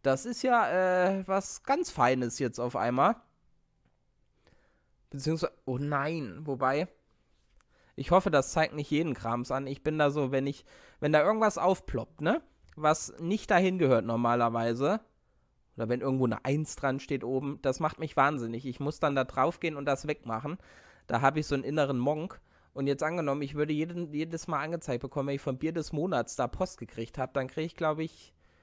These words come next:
dann krieg ich, glaub ich, einen Anfall. <clears throat> Sad, keiner will meine Armschienen kaufen. Macht mich auch traurig. Egal.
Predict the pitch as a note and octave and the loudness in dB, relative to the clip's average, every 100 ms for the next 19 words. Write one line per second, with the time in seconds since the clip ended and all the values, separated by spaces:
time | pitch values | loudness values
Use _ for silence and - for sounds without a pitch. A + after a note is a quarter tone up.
0 | _ _ E3+ F3 G#3+ G#3 G3 G3+ E3 C3+ | _ _ -4 -2 -2 0 0 2 0 0
1 | B2 A2+ A2 - _ _ C3+ C3 - D3 | -2 -4 -4 -10 _ _ -12 -12 -8 -8
2 | B2+ A2 B2 - _ _ _ _ _ _ | -6 -10 -14 -20 _ _ _ _ _ _
3 | _ - - - _ - - A2+ - B2+ | _ -20 -20 -20 _ -14 -10 -10 -8 -6
4 | A#2 A#2+ A#2+ A2+ A#2 - - - - - | -4 -2 -4 -4 -8 -12 -14 -14 -14 -16
5 | - - - - D#3+ - _ _ _ _ | -14 -14 -14 -14 -18 -20 _ _ _ _
6 | _ _ - _ - D3 A#2+ F2+ - - | _ _ -20 _ -14 -12 -10 -10 -10 -10
7 | A2 A#2 D3 - - _ _ _ _ _ | -10 -10 -14 -20 -20 _ _ _ _ _
8 | _ _ _ _ B2 A#2 F#2+ | _ _ _ _ -6 -4 -4